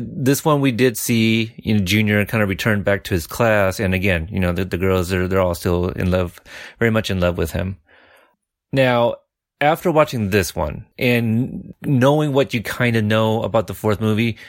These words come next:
are you at all interested in checking out? Not that we're gonna review it, 'cause I don't think we will. We said that we won't. And, um,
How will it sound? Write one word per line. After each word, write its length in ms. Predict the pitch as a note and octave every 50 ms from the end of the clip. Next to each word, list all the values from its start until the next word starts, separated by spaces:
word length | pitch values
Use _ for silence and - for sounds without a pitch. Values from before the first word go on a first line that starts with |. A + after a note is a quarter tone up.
| - - - _ _ _ _ -
are 140 | - A2 G#2+
you 360 | A2 A#2+ B2 B2 B2+ B2+ A#2+
at 160 | E2 A2+ A2+
all 140 | A#2 A#2 A#2+
interested 480 | - - A#2+ - A#2+ A2+ - B2+ B2 G2
in 180 | A#2 G2 F2+
checking 340 | - - B2 A2+ - B2 A#2
out? 140 | B2 B2 A#2
Not 160 | A2+ B2 B2+
that 120 | D#3+ E3 D#3+
we're 100 | D#3+ D#3+
gonna 140 | E3+ D#3+ D3+
review 340 | D3 C#3+ B2 C3+ C#3+ D3+
it, 140 | C3 G#2 F#2
'cause 160 | - A2 F#2
I 60 | G#2+ G#2+
don't 200 | A#2 A#2+ A2+ -
think 160 | A#2 G#2 -
we 160 | A#2 A2+ A2
will. 400 | G2+ G2+ A2 A2+ A2+ A#2 A#2 A2
We 140 | G2+ G#2+ G#2
said 260 | - - A#2 G#2 F#2+
that 140 | A2+ A2+ G#2
we 100 | A2 A2
won't. 400 | G#2 A2+ A2+ A2+ A#2 A#2+ A#2 - - - - - - - _ _
And, 400 | - - G2+ G2 F#2+ G2 G2 F2+
um, 540 | G2 G2 F#2+ F#2+ F#2+ F#2+ F#2+ F#2 F2+ F2